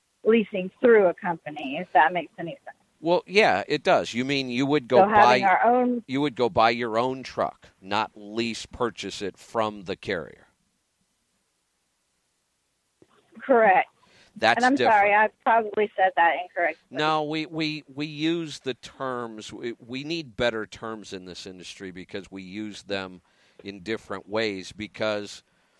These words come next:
Speaker 2: if you go buy your own truck, you do lease it to a carrier. When you're in a lease purchase, you lease the truck from the carrier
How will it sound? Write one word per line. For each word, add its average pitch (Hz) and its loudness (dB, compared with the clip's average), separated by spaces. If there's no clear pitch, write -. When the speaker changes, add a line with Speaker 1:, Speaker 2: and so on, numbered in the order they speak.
Speaker 2:
if 143 -4
you 127 -6
go 117 -4
buy 113 -2
your 110 -6
own 110 -8
truck, - -6
you 110 -10
do 110 -10
lease 120 -10
it 95 -8
to 104 -12
a 101 -6
carrier. 95 -6
When 113 -4
you're 110 -8
in 143 -6
a 131 -4
lease 123 -8
purchase, - -8
you 113 -10
lease 117 -10
the 117 -10
truck 120 -8
from 165 -4
the 120 -6
carrier 101 -6